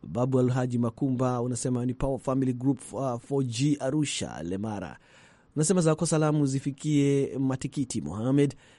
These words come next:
Clifford Hezron Mwananyanda, Bakari Hamisi, Yusufu Ibrahimu Diwani Mtarajiwa, Emmanuel Mwaya Mnyapanda,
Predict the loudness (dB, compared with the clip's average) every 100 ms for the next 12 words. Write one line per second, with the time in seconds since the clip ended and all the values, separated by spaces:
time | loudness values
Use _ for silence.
0 | _ 0 2 2 0 4 4 4 4 4
1 | 4 4 2 0 0 2 2 0 -4 -8
2 | -12 -10 -6 -2 0 2 2 2 2 0
3 | -10 -20 _ 0 0 0 -2 -4 -2 0
4 | 0 2 4 4 4 2 2 0 2 4
5 | 4 2 0 0 0 2 2 0 -4 -2
6 | 0 2 2 2 2 0 0 -2 -4 -6
7 | -20 -20 -10 0 2 2 0 2 2 2
8 | 0